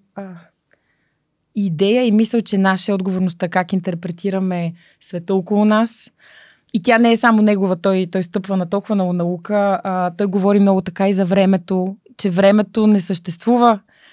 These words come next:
и времето е нещо, което ние избираме дали ще изтече, с каква тем-, с какво темпо тече, как го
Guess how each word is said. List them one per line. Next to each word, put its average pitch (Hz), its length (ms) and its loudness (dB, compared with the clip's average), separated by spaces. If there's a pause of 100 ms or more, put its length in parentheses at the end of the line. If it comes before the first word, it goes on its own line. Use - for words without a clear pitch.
(220)
и 202 100 -2
времето 202 400 0
е 196 60 0
нещо, 190 300 -4
което 185 720 -4
ние 208 380 2
избираме 196 420 0
дали 185 180 -4
ще 185 180 -6
изтече, 180 520 -4
с 180 60 -12
каква - 280 -6
тем-, 175 300 -8
с - 60 -18
какво 185 260 -8
темпо 175 360 -4
тече, 175 360 -8
как 185 260 -4
го 190 100 -2